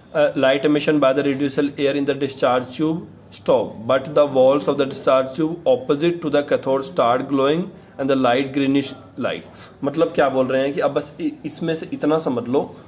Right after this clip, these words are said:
पूरा समझने की जरूरत नहीं है कि जब हम temperature को काफ़ी लो कर देते हैं फिर भी light उसमें से emit होता है। Light मतलब, emit का मतलब light निकलता है, ठीक है बेटा, ये लिख,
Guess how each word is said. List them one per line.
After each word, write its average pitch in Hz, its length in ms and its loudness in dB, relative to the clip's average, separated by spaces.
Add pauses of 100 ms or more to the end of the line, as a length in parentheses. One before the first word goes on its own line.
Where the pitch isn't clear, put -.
(140)
पूरा 143 260 2
समझने 139 360 -2
की 135 60 -6
जरूरत 123 280 -2
नहीं 117 160 -4
है 117 100 -2
कि 147 140 -4
जब 135 320 0
हम 143 200 -2
temperature 131 500 -2
को 147 140 -8
काफ़ी 123 320 -2
लो 120 200 0
कर 117 200 -2
देते 117 260 -8
हैं 135 160 -4
फिर 120 200 -6
भी 135 140 0
light 120 420 -2
उसमें 113 300 -8
से - 160 -2 (440)
emit 165 260 2
होता 117 180 -2
है। - 160 -6
Light 123 280 0
मतलब, 131 320 -2
emit 147 220 0
का 156 80 -2
मतलब 156 300 2
light 135 300 2
निकलता 127 500 2
है, 180 200 2 (380)
ठीक 127 140 -4
है 151 60 2
बेटा, 190 240 2 (560)
ये 139 300 2
लिख, 113 180 -4